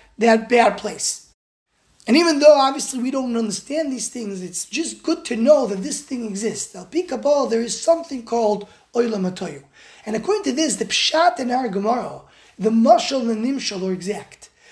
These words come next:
The Mashal is the same way by a king, Basar Adam. He doesn't want you to focus on the Ashba. He wants you to focus on the beautiful building that's in front of you. So HaKadosh Baruch Hu tells you, "I don't want you to focus on the Toyu that ca-, was came into the world,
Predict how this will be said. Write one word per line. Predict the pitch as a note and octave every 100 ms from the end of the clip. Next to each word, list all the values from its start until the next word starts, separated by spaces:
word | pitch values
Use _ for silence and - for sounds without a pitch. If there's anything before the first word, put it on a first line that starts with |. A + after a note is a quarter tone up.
| - _
The | C#4
Mashal | C#4 C4 D#4 F#4 - D4 C#4+
is | D#4+ A3+ G3+ - - _
the | A#3+
same | - D#4 G#4 G#4+
way | F4+
by | B3+
a | A3+ A3+
king, | C4 C4
Basar | A#3 A3+ A#3+ A3
Adam. | G#3 G#3 - - - -
He | B3+
doesn't | D#4+ F#4+ F#4+
want | D#4
you | D4
to | C4
focus | - C4+ C4+
on | A#3 A3
the |
Ashba. | A#3+ A#3+ -
He | F3
wants | A3 B3
you | A#3+
to |
focus | - A#3 A#3+
on | G3+
the |
beautiful | F3+ G#3+ C#4 - G#3+
building | A3 A#3+ A3
that's | F3+
in | F#3
front | A#3+ C4+
of |
you. | E4+ F4+ - - - -
So | - - D#4+ F4 C#4
HaKadosh | A#3+ G#3
Baruch | G#3+ F4 -
Hu | A3
tells | - B3 C#4
you, | G#3
"I | F#3
don't | G3+
want | D#4 D4+
you | -
to | -
focus | - C4 B3+ F#3+ - - - _
on | A3 A#3+ G#3
the | G3
Toyu | - - G4+ F#4+ C4
that | A3
ca-, | - D4+
was | G#3+
came | - - A#3+
into | A3+ A3
the | G#3+
world, | G#3+ G3+ F#3+